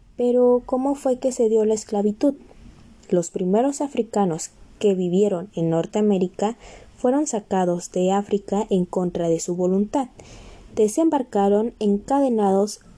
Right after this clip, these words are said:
en Jamestown, Virginia, en mil quinientos diecinueve, solo una década después de que los ingleses fundaran una colonia allí. Los colonizadores necesitaban desesperadamente obreros para limpiar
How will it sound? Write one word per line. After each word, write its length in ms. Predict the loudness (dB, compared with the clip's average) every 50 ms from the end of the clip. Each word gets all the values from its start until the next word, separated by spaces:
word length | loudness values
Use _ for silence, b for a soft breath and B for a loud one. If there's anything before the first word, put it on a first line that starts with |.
| -2
en 340 | 0 2 2 2 2 -2 -4 -6 _
Jamestown, 920 | -2 0 2 2 0 0 -2 -6 -14 -18 -8 _ 0 0 0 0 -2 -2 -2
Virginia, 760 | 0 2 2 2 0 0 0 0 2 4 4 4 2 0 -2 0
en 220 | 0 0 2 2 2
mil 260 | 2 2 2 0 -2
quinientos 640 | -6 -2 0 0 2 2 2 0 0 -2 -4 -4 -2
diecinueve, 540 | -4 -4 -2 0 0 0 2 2 2 0 -2 B B B B B B B B B B
solo 380 | B -6 0 0 2 2 4 2
una 280 | 2 2 2 2 0 2
década 520 | 2 0 0 0 -2 -2 0 0 2 2
después 600 | 0 0 -2 -6 -8 _ -2 -2 -2 -2 -4 -6 _
de 120 | -6 -6
que 180 | -2 0 0 2
los 300 | 2 2 0 -2 -8 -16 -20 -4 0
ingleses 760 | 2 2 4 4 4 2 2 0 0 -2 -2 -2 -2 -8 B B B B B B B B B B
fundaran 680 | -4 0 2 2 4 4 2 2 0 0 0 -2 -2 -2
una 260 | 0 2 2 2 2 0
colonia 580 | 0 -2 0 0 0 0 0 0 -2 -2 -2 -2
allí. 340 | -4 -4 -2 -2 -6 -6 -6 -12 -20 -20 -20 -20 _ _ _ _ _ _ _ _ -20 -10 -2
Los 280 | 0 0 2 0 -2
colonizadores 1040 | -2 -2 -2 0 0 0 0 0 -2 -2 0 0 2 2 4 4 4 2 0 -2 -2 0
necesitaban 880 | 0 0 2 0 -2 -2 -2 -6 -6 -2 0 0 2 2 0 0 0
desesperadamente 1200 | 0 0 -2 -2 -6 -6 -4 -4 -2 0 0 2 2 2 2 2 2 2 2 2 2 0 -2 -2 0
obreros 560 | 0 -2 0 2 0 0 2 0 -2 -4 -4
para 240 | -4 -2 -2 0 0
limpiar 560 | 0 0 0 0 0 0 0 0 0 -2 -4